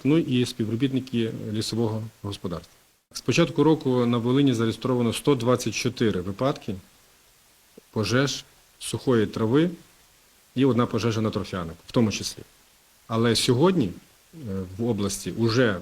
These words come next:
в першій половині дня ліквідовано три пожежі сухої рослинності. Це, е, у Ковельському, Камінь-Каширському і Володимирському районах.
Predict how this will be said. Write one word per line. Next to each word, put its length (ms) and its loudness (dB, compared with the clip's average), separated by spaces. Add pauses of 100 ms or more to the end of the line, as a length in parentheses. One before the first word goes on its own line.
в 40 -20
першій 320 0
половині 420 0
дня 240 0
ліквідовано 680 0 (280)
три 200 4
пожежі 560 -2 (260)
сухої 360 -2
рослинності. 640 -4 (440)
Це, 220 2
е, 80 -4 (760)
у 100 -2
Ковельському, 600 0
Камінь-Каширському 840 -2
і 160 -2
Володимирському 760 -2
районах. 320 0